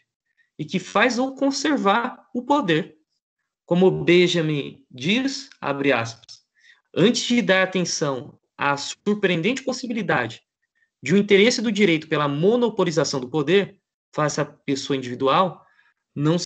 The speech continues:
explicar pela intenção garantir os fins do direito, mas antes o próprio direito", né? Repito, né? "Antes de dar atenção à surpreendente possibilidade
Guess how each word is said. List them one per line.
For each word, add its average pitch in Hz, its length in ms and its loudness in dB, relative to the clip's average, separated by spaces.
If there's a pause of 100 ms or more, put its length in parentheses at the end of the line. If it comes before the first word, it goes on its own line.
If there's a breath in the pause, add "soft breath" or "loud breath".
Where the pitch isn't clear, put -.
explicar 143 580 -2
pela 135 160 -2
intenção 135 720 -2
garantir 127 320 0
os 139 100 -6
fins 123 240 -6
do 120 120 -6
direito, 180 520 0 (800)
mas 156 360 2
antes 226 360 2 (120)
o 185 140 4
próprio 220 500 2
direito", 123 560 -6
né? - 140 -20 (240)
Repito, 147 600 -6 (500)
né? - 220 -12 (560 soft breath)
"Antes 262 400 2
de 233 100 0
dar 190 220 2
atenção 170 840 -4
à 135 120 -4
surpreendente 233 1120 -4
possibilidade 151 1000 -4